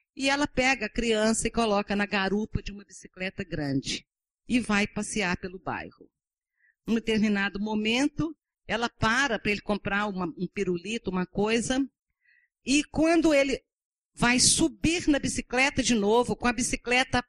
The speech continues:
parada, que ele vai subir na bicicleta, ele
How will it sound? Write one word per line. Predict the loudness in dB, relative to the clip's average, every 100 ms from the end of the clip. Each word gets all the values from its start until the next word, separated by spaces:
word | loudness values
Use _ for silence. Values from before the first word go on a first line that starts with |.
| 0
parada, | 2 4 4 2 2 0 -2 -2 -10 _ _ _ _ _ _ _ _ -2
que | 0
ele | 2 2
vai | 2 4
subir | 4 0 -2 0 2
na | 0
bicicleta, | 0 -4 -4 -2 0 0 -2 -8 -8 _ _ _ _ _ _ _ _ _ _ _ _ _ _ _ _ _ _ 0
ele | 4 6 4 2 2 0